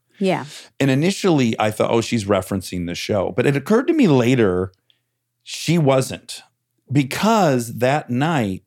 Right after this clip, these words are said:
Speaker 2: I saw a news headline on the Apple News feed that The Rock, Dwayne Johnson, has gotten in on the celebrity
Speaker 1: <laughs>
Speaker 2: bathing debate.
Speaker 1: <laughs>
Speaker 2: So I go to the article,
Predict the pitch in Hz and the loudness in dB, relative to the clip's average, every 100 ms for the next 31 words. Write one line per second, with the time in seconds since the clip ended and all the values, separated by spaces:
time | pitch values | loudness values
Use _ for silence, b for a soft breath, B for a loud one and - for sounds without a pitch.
0 | _ 107 104 - 127 117 107 127 175 170 | _ -4 -4 -2 0 2 2 0 0 -2
1 | 110 98 95 95 95 95 101 110 110 117 | -2 -2 -2 -2 -2 -2 -2 -2 0 0
2 | 156 156 - 98 92 95 107 b b b | 0 -2 -6 -4 -4 -6 -10 b b b
3 | b b _ 113 107 101 110 113 104 131 | b b _ 0 2 0 0 0 2 2
4 | 190 113 107 - 117 113 110 110 131 151 | 2 0 -4 -4 -2 0 0 0 0 0
5 | - 98 92 92 120 110 101 131 131 - | -2 -4 -4 -6 -4 -4 -2 -2 -2 -2
6 | 143 110 117 113 117 110 113 92 - - | -2 0 0 0 0 0 -2 -4 -8 -2
7 | 110 104 107 131 147 156 156 143 107 139 | 0 2 2 2 2 0 -2 -2 -2 2
8 | 143 175 180 147 123 113 101 90 - 90 | 2 2 0 2 2 2 0 -2 -2 0
9 | 294 233 254 233 220 208 220 196 185 - | 2 4 4 4 2 2 2 0 -4 -10
10 | _ _ - 139 127 120 123 175 208 175 | _ _ -6 -2 0 2 2 2 2 0
11 | 113 101 101 - 98 156 - | 2 2 0 0 0 0 -2